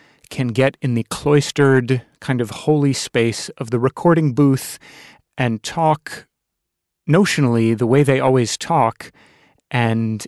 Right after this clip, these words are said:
end up in territory that they've never explored together before. And that's exactly what happened during this interview.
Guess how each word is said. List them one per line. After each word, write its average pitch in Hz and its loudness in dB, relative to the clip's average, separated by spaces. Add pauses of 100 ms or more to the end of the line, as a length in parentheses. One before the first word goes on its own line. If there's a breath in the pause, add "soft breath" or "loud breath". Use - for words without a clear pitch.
(120)
end 160 -2
up 127 -2 (260)
in 110 -2 (280)
territory 107 -2
that 117 -2
they've 127 -2
never 139 -2
explored 151 -2
together - -6 (160)
before. - -8 (880 soft breath)
And 123 -2
that's 151 0
exactly 135 0
what 113 -2
happened 101 -8 (140)
during 139 2
this 127 -2
interview. 107 -4